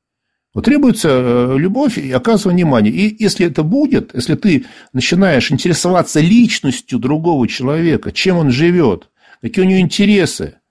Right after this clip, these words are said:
не то, что, слушай, заткнись, не интересно, что ты глупость какую говоришь, вообще иди отсюда. Притом это говорят и мужчины, и женщины, совершенно одинаково, не только мужчины своим там, м, так сказать, же-, женам, да,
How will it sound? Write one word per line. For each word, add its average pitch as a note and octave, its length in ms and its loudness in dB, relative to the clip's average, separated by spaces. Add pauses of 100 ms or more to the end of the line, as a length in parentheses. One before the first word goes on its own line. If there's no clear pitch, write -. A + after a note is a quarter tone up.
(100)
не C3+ 60 -6
то, B3+ 140 0
что, - 120 -2
слушай, C#3 240 -2
заткнись, F#3+ 440 0
не B2+ 80 0
интересно, B2 340 0
что A#2 80 -8
ты F#2 60 -4
глупость A2+ 220 -2
какую F2 140 -2
говоришь, E2+ 360 -2
вообще D#2+ 280 -4
иди E2+ 360 0
отсюда. - 320 -6 (580)
Притом C#3+ 180 0
это D#3+ 100 0
говорят E3 280 0
и - 20 2
мужчины, E3 320 -2
и - 20 0
женщины, B2 440 -2
совершенно G#2+ 340 -2
одинаково, F#2+ 440 0
не F#2 100 -4
только A#2+ 200 -2
мужчины F#2 320 0
своим D#2+ 300 -4
там, D2 200 -8 (580)
м, F#2 300 -6
так F#2+ 160 -6
сказать, - 360 -6
же-, F2 280 0
женам, E2+ 380 0
да, A2+ 240 0